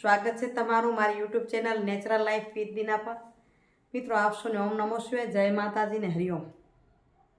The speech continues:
સવારમાં સાડા છ થયા છે, આજે જલ્દી જલ્દી જવું છે મંદિરે.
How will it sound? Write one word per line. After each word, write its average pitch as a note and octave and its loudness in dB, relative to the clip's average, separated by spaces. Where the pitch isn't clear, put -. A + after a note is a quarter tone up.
સવારમાં B3+ 6
સાડા A3 4
છ A3+ -2
થયા A#3 0
છે, B3 -4
આજે G3 0
જલ્દી G3 0
જલ્દી G#3 0
જવું F#3+ 0
છે G3+ -4
મંદિરે. G3+ -4